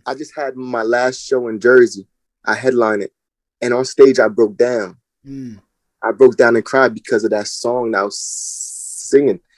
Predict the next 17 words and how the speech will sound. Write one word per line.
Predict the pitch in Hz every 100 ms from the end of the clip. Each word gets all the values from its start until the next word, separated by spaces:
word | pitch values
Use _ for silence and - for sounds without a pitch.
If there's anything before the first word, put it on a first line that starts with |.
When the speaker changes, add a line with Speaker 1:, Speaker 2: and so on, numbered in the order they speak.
| _ _ -
Speaker 1:
You | 123
know, | 131 131 - -
as | 123 131
an | 135 -
artist, | 143 147 131 - -
like, | 110 - _
it's | 120 -
hard | - 139 143
to | -
keep | - - 135 107
revisiting | 120 110 92 85 90 _ _ - 131 120 117 101
your | 92
past | - 127 117 92 - _ _ _ -
because | 113 - 113 101 117
you | 135
have | 117
to | - 104